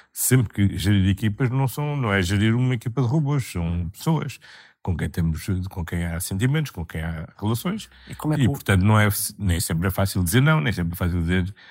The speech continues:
Speaker 2: Uhum.
Speaker 1: tenho de sair, também nem sempre é fácil convidar. Quer dizer
Speaker 2: Mas conte-me, como
Speaker 1: É.
Speaker 2: é que o seu Primeiro-Ministro, ao longo destes nove anos, se tivesse que definir essa sua gestão de equipa, dessa sua gestão de
Speaker 1: Hum.
Speaker 2: pessoas, qual é que foi a, a lição, ou, digamos,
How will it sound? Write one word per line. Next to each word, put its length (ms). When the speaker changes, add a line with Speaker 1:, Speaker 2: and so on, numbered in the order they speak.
Speaker 2:
Uhum. 60
Speaker 1:
tenho 140
de 60
sair, 340
também 220
nem 120
sempre 220
é 40
fácil 300
convidar. 480
Quer 100
dizer 380
Speaker 2:
Mas 100
conte-me, 340
como 160
Speaker 1:
É. 40
Speaker 2:
é 40
que 100
o 80
seu 160
Primeiro-Ministro, 480
ao 60
longo 140
destes 300
nove 260
anos, 340
se 100
tivesse 260
que 60
definir 380
essa 240
sua 420
gestão 440
de 80
equipa, 300
dessa 220
sua 160
gestão 260
de 80
Speaker 1:
Hum. 40
Speaker 2:
pessoas, 460
qual 200
é 40
que 60
foi 300
a, 140
a 80
lição, 720
ou, 400
digamos, 420